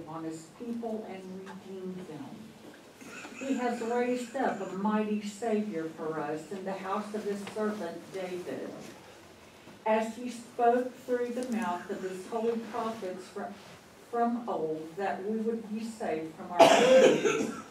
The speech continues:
and from the hand of all who hate us. Thus, he has shown the mercy promised to our ancestors and has remembered his holy covenant, the oath that he swore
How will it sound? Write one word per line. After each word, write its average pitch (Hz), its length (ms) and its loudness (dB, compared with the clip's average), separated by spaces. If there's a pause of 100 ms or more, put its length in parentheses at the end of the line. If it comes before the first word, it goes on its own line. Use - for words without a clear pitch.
(380)
and 214 220 2
from 226 180 0
the 226 120 6
hand 240 360 -2
of - 160 -4
all 175 340 -2
who 196 100 0 (200)
hate 165 300 -6
us. - 480 -12 (760)
Thus, 196 760 2 (440)
he 262 140 0
has 247 200 0
shown 277 380 0
the 269 100 2
mercy 254 580 0 (100)
promised 247 520 -2
to 170 120 -4
our 151 140 -2 (100)
ancestors - 880 -10 (640)
and 208 180 0
has 214 320 0
remembered 226 600 0
his 190 320 -6
holy 208 300 0
covenant, - 600 -8 (2000)
the 220 240 4
oath 240 320 6
that 233 200 2
he 233 140 -4
swore 165 560 0